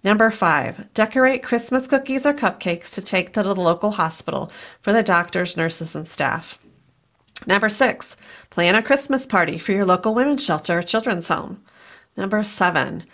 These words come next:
adopt children in need from a local school. Spend the night wrapping their gifts and writing out Christmas cards to them.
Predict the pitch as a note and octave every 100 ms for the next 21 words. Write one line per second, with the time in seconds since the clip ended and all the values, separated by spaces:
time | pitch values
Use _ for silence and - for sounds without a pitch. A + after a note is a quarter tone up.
0 | _ _ G3+ G#3 G3+ G#3+ - - A3 A3
1 | A#3 A3+ G#3 F3+ E3+ - E3+ E3 E3+ F3
2 | - F3 - - - - - _ - -
3 | G3 A#3 A#3+ A3+ - E3+ E3+ B3 C#4 C#4+
4 | F#3+ F#3+ F#3+ - F3+ F3 E3+ F3 F#3+ -
5 | D#3+ - D3 - D#3 D#3+ - - E3 D3+
6 | - F3